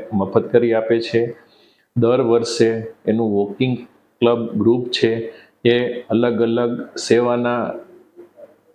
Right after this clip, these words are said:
હેતુથી સાયક્લોથોનની આયોજન કરતું હોય છે. ડિસેમ્બર મહિનામાં એકવાર, અ, કોરોનાના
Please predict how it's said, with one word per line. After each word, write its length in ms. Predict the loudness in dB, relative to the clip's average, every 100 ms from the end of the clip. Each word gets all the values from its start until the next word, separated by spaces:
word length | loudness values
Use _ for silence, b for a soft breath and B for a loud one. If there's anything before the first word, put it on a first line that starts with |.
| -2
હેતુથી 720 | 0 4 2 2 0 0 -6 -12 _ _ _
સાયક્લોથોનની 1800 | -2 0 0 2 2 2 0 0 -4 -8 -14 _ _ _ _ -2 0 -2 0
આયોજન 460 | 0 2 2 0
કરતું 320 | 0 0 2
હોય 100 | 2
છે. 140 | 2 2
ડિસેમ્બર 520 | 2 0 0 2 0
મહિનામાં 760 | 0 0 0 -2 -4 -8 -18 B B B 0
એકવાર, 580 | 2 4 4 4 0 -10 _ _ _ _ _
અ, 120 | -4 0
કોરોનાના 640 | 2 2 2 0 0 0